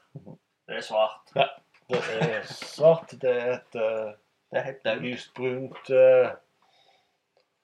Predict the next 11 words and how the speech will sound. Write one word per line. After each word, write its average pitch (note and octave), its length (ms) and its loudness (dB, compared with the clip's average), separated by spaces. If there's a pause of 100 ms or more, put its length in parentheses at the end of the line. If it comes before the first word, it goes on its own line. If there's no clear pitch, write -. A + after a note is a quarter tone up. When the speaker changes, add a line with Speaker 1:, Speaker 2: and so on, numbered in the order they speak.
(260)
Speaker 1:
skum. G3 420 -4 (380)
Speaker 2:
Mm. E3 100 -20
Speaker 1:
Tynt, F#3 320 -6 (800)
eh, C#3+ 400 -2
eller C3+ 200 -2
lavt C3+ 400 4
skum, F3 420 -4
som C3+ 180 -6
det B2+ 60 2
ofte B2 220 0
blir A#2+ 180 -4